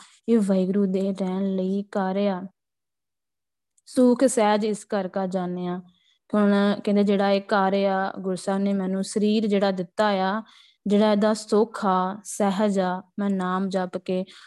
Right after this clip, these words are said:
ਜਦੋਂ ਗੁਰੂ ਪਾਤਸ਼ਾਹ ਨੇ ਮੇਰੇ ਮਨ ਦੇ ਵਿੱਚ ਨਾਮ ਟਿਕਾ ਦਿੱਤਾ,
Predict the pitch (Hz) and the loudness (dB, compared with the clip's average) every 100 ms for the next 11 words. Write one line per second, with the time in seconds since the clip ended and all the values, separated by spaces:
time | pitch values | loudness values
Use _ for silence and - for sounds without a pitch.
0 | - 202 196 196 190 190 190 - 208 208 | -2 0 4 2 4 2 2 0 0 2
1 | 202 208 - 196 196 190 190 185 190 190 | 0 -2 -4 -6 -4 -2 -2 -2 -2 0
2 | 202 196 185 202 196 190 196 208 220 202 | 0 -2 -4 -2 0 0 0 -2 -2 -2
3 | 190 190 - 190 | 0 -2 -2 -4